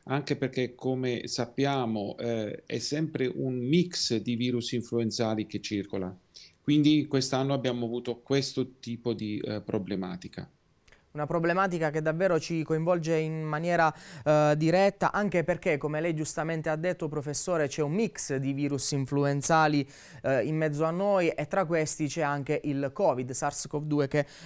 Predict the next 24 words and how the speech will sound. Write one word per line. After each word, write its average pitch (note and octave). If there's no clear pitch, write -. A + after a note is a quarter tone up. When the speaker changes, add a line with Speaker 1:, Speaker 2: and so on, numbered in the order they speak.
Speaker 2:
comunque D#3
continua F3
ad E3+
essere F3
presente D#3+
tra D3+
di D3+
noi. C#3+
Ecco, F3+
quello A3+
che, A3
eh, E3+
le F3
vorrei F3+
chiedere F#3+
è: -
si F3
può B3
e A3
si -
deve A3+
ancora D3+
fare F3+
una D3+